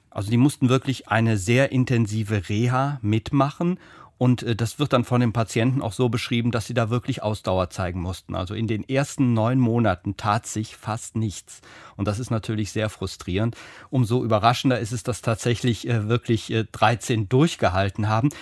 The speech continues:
Dann ging es ganz langsam los mit kleinen Fähigkeiten. Die Finger konnten sich wieder bewegen. Leichte Bewegungen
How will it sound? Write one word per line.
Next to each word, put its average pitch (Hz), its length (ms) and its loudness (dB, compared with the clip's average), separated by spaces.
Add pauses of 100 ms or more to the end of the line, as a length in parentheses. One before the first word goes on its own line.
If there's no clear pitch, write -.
(140)
Dann 156 260 6
ging 175 160 0
es 175 120 -4
ganz 214 240 -2
langsam 175 340 2
los 135 300 4
mit 113 180 -2
kleinen 131 340 4
Fähigkeiten. 131 680 0
Die 139 220 0
Finger 123 380 2
konnten 127 360 0
sich 123 220 -4
wieder 127 160 0
bewegen. 123 380 0 (220)
Leichte 127 400 2
Bewegungen 123 720 2